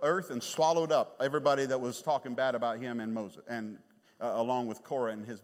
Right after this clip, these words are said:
and his bunch. That's a little freaky. I think I'd pay attention.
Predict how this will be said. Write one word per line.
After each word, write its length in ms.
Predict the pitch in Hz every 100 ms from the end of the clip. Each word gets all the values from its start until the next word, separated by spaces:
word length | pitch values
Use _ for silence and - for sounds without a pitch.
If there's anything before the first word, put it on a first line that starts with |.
| -
and 140 | 107
his 160 | 110 98
bunch. 400 | 98 85 - - _ _ _ _ _ _ _ _ _ _ _ _ _ _ _
That's 180 | 101 107
a 60 | 160
little 100 | 139
freaky. 380 | 120 107 131 127 _ _ _ _ _ _ - - - - - - - - - - _ _ - _ 190 _ _ _ _ _ _ _ _ _ _
I 80 | 127
think 240 | 135 151 143
I'd 160 | 127
pay 100 | 147
attention. 460 | 127 131 120 131